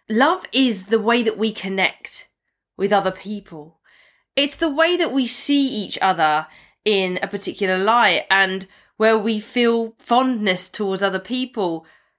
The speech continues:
for exactly who they are at that moment in time. Not if they were different, not if they were older, not if they were younger, not if they looked differently,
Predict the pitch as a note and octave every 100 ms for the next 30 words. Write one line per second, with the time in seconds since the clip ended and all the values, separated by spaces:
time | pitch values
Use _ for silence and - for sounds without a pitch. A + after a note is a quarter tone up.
0 | _ - A3+ G#3+ F#3+ B3 - C#4+ A3 A#3+
1 | G#3+ G3+ G3 F#3+ G3+ G#3 F#3 G#3 - F#3+
2 | F#3 F#3 F3+ F3 F#3+ E3 D3 F#3+ C4+ -
3 | C#4 A#3 G#3 F3+ E3+ C#4 C#4+ D4+ C#4+ -
4 | F#3 - F#3+ F3+ E3+ E3+ - C#4 D4 C#4+
5 | C#4+ C4+ - F#3+ - F3 E3+ E3+ B3+ D4
6 | D4 C#4+ A3+ F3 F3+ F3 E3+ F#3+ D4+ -
7 | - C4 B3+ B3+ -